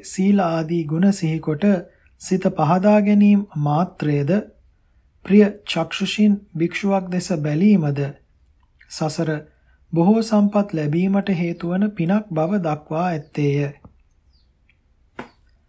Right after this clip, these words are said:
සීලාදි ගුණ යුත්තස්ස හි කටච්චු හික්කාපි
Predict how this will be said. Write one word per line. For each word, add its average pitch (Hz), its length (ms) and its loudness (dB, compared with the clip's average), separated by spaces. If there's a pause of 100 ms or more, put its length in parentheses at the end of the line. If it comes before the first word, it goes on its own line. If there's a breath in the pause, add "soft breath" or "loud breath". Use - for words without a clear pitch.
(680)
සීලාදි 208 680 4
ගුණ 175 240 0
යුත්තස්ස 180 580 -2 (360)
හි 165 200 -4 (520)
කටච්චු 208 600 0 (760)
හික්කාපි 175 800 -2